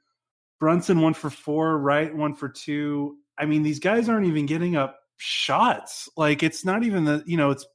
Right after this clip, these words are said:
it's doubly bad. You know, they're missing shots, but they're not even getting up shots. And when you watch the way this team plays, it's Luka runs in action.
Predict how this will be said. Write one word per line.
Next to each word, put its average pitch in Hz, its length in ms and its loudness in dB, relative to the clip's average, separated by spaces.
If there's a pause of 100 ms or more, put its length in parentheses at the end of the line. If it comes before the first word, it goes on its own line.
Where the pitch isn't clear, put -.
(140)
it's 147 220 -4
doubly 160 420 0
bad. 123 340 -4
You 127 80 -8
know, 127 80 -6
they're 135 140 -8
missing 151 400 -8
shots, 123 520 -6
but 139 180 -6 (420)
they're 175 80 2
not 240 140 4
even 202 160 4
getting 147 260 2
up 214 160 -2
shots. 139 420 -2
And 143 80 0
when 143 100 2
you 143 140 2
watch 165 380 0
the 175 80 -2
way 151 120 0
this 135 160 -6
team 139 220 -6
plays, 214 400 -6
it's 123 140 -10
Luka 156 260 -2
runs 143 300 -4
in 123 60 -4
action. 120 560 -12